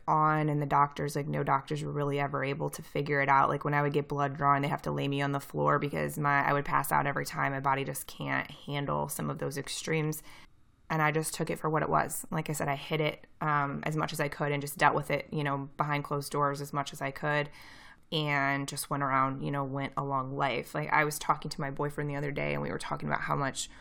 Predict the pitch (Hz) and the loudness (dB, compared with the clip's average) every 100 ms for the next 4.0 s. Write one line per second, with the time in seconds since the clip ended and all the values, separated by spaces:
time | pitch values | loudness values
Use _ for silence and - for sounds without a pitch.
0 | - - - 170 170 160 147 143 147 139 | -14 0 8 10 10 6 4 2 2 0
1 | - 175 175 156 147 139 139 147 143 - | 2 2 4 0 0 -2 -2 -2 -2 -2
2 | 147 160 175 160 156 147 170 165 156 143 | -2 0 0 0 0 -2 -4 -2 -4 -4
3 | - 175 156 - - - - - 151 | -4 -2 -4 -6 -18 -18 -16 -4 -2